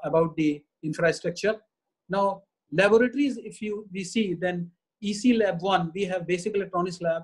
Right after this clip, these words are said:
electrical circuit analysis lab, basic electronics lab, electrical circuit analysis lab, control lab, digital electronics, analog electronic lab, electromagnetic engineering lab,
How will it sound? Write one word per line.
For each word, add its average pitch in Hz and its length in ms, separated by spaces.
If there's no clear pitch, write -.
electrical 175 400
circuit 170 340
analysis 165 540
lab, 151 240
basic 175 320
electronics 170 480
lab, 156 220
electrical 175 680
circuit 170 480
analysis 170 520
lab, 151 280
control 175 420
lab, 147 340
digital 175 320
electronics, 147 800
analog 175 380
electronic 151 500
lab, 131 260
electromagnetic 170 680
engineering 156 400
lab, 135 240